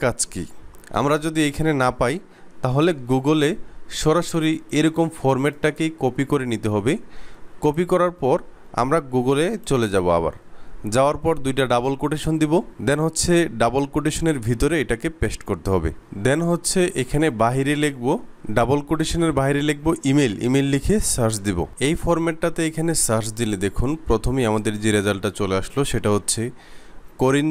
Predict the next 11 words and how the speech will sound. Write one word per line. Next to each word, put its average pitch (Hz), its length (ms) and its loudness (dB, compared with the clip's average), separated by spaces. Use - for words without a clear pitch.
জান, 117 200 2
চিফ 143 200 0
এক্সিকিউটিভ 110 480 -2
অফিসার, 107 400 0
একটা 110 140 -4
নাম্বার 104 320 0
আসলো, 143 200 -4
then 110 220 -2
হচ্ছে, 117 380 -2
আহ, - 880 -4
করিন 135 280 2